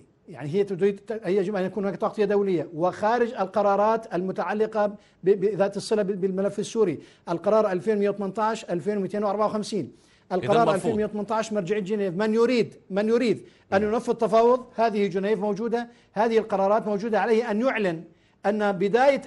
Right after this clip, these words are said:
Speaker 1: أي كلام بالمفاوضات، أي حديث، يجب أن يبدأ برحيل نظام بشار الأسد بكامله.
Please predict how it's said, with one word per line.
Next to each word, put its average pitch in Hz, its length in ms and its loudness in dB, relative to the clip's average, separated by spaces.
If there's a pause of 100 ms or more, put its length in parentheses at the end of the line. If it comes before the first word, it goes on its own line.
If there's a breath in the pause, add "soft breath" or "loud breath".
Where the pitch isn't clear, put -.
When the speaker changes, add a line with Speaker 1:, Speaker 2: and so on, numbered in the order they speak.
Speaker 1:
أي 269 200 2
كلام 226 340 0
بالمفاوضات، 220 600 -2
أي 247 160 2
حديث، 233 320 -4
يجب 220 240 0
أن 196 140 -2
يبدأ 226 280 2
برحيل 202 400 0
نظام 220 180 -2
بشار 214 240 -2
الأسد 220 280 -2
بكامله. 208 580 -2